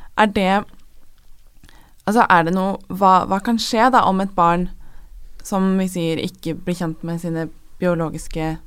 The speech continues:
foreldre, eh, fra når det er barn, men, men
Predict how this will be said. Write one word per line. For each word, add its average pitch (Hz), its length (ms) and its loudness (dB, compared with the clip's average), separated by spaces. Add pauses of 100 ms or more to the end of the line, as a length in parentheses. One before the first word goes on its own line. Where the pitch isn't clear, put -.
foreldre, 180 480 -2 (720)
eh, 165 440 -2
fra 175 220 -2
når 175 220 -2
det 170 80 0
er 156 100 0
barn, 247 320 4
men, 196 180 -4 (220)
men 170 180 -4